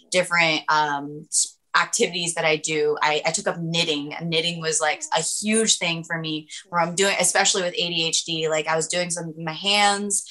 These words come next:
Uh, I can take my mind off everything. I didn't have to just think, like,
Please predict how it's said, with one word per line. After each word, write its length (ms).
Uh, 300
I 80
can 180
take 180
my 120
mind 300
off 140
everything. 520
I 80
didn't 180
have 140
to 100
just 260
think, 240
like, 240